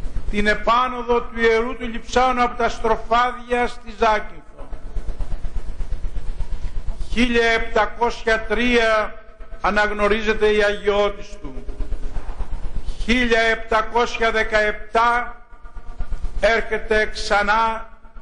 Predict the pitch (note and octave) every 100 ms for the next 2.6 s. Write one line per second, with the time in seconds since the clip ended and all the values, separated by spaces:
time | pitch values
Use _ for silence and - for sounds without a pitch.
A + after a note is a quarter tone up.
0 | - - G#3+ G#3+ C4+ C4 B3+ B3 C#4 -
1 | A#3+ A#3+ C4 C4+ C4 - C4 G#3+ C4 B3+
2 | - G3+ F3 E3+ D3+